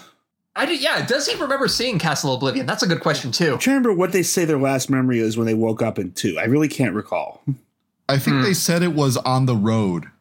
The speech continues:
Speaker 2: It must just be so confusing to them sometimes.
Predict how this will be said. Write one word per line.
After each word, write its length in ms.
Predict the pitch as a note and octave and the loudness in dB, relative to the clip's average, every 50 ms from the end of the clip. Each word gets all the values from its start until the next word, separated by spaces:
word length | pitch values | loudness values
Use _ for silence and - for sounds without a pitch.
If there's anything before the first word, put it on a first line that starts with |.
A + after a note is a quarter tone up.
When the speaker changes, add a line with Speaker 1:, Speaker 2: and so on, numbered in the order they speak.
| _ _ _ _ _ _ _ | _ _ _ _ _ _ _
Speaker 2:
It 400 | - _ - - - _ _ - | -20 _ -20 -20 -20 _ _ 0
must 160 | G#3+ C#4+ C4+ | 0 2 2
just 160 | - A#3+ - | 2 0 0
be 80 | - C3+ | 0 0
so 600 | A#2+ - - - - - - - - B2 D3+ F#3 | 0 0 -2 -2 -2 -2 -4 -2 0 0 0 0
confusing 560 | F3+ - D#3 C3 - B2 B2 C#3 C3 B2+ G#2+ G#2 | 0 0 0 0 2 2 0 2 2 2 0 0
to 120 | - G2+ | -2 -2
them 220 | F2 E2+ E2+ F#2+ | -4 -2 -2 -4
sometimes. 800 | G2 - G2 F2+ G2+ - F#2+ F#2+ B2 B2+ A#2 - - - - - | -2 -2 -2 -2 -2 0 2 2 2 2 2 0 -2 -4 -4 -8